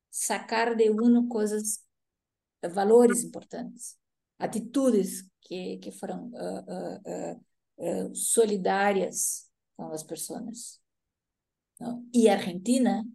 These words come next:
es un país que es mucho más educado numéricamente y con condiciones que Brasil. Entonces, también es un reto indagarse sobre la educación que estamos haciendo. En definitivo,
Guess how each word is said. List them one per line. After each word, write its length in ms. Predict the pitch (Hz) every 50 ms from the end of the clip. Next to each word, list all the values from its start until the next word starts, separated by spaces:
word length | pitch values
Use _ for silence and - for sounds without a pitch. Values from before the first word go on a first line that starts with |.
| _ _
es 160 | 175 175 185
un 160 | 196 190 190
país 380 | 180 175 175 180 175 170 - -
que 220 | - 190 170 165
es 160 | 165 - -
mucho 200 | 196 190 190 208
más 420 | 202 202 190 185 185 - - - -
educado 600 | 180 175 180 185 - 214 208 202 180 170 185 214
numéricamente 880 | 202 170 170 180 180 170 - 185 175 196 202 196 185 190 - 208 208 - _ _ _ _ _ _ _
y 80 | - 156
con 180 | - 185 185
condiciones 460 | 185 185 185 185 185 - 196 202 196 196
que 100 | 208 196
Brasil. 540 | 196 190 190 - - - 156 156 160 - _ _ _ _ _ _ _ _ _ _ _ _ _ _ _ _ _ _ _ _ _ _ _ _ _ _
Entonces, 680 | 190 185 - 208 202 196 - 240 233 240 - - -
también 320 | - 214 196 208 226 233 247
es 180 | 247 220 202
un 120 | 202 190 185
reto 280 | 180 180 175 175 -
indagarse 460 | 185 175 175 170 175 180 185 - -
sobre 300 | 214 - - 196 190 185
la 100 | 180 175
educación 480 | 175 170 185 185 - 170 - - 214 214
que 60 | 214
estamos 280 | 208 - - 175 170 165
haciendo. 460 | 156 156 - - 156 151 - - - _ _ _ _ _ _ _ _
En 100 | - 185
definitivo, 920 | 185 165 - - 190 185 185 185 - - 240 233 220 208 185 175 180